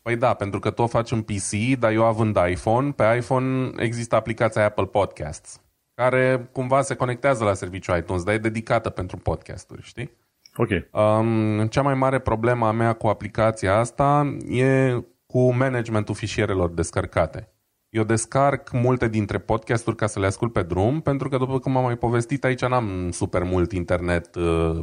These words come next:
Speaker 1: patru G, cinci G, etcetera. Am vreo șase giga pe lună, pentru care plătesc destul de mulți bani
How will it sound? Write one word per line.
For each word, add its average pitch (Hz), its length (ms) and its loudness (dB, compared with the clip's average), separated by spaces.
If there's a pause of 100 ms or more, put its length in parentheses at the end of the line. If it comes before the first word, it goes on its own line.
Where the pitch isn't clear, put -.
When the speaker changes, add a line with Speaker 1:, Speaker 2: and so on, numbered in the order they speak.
Speaker 1:
patru 90 340 0
G, 85 260 0
cinci 82 260 -4
G, 85 80 -10
etcetera. 80 560 -4 (440)
Am 101 120 -4
vreo 107 120 2
șase 117 320 0
giga 104 260 0
pe - 120 -2
lună, 117 220 0
pentru 113 220 -2
care 110 180 0
plătesc 110 340 -2
destul 110 300 0
de 104 60 2
mulți 101 380 0
bani 90 340 -2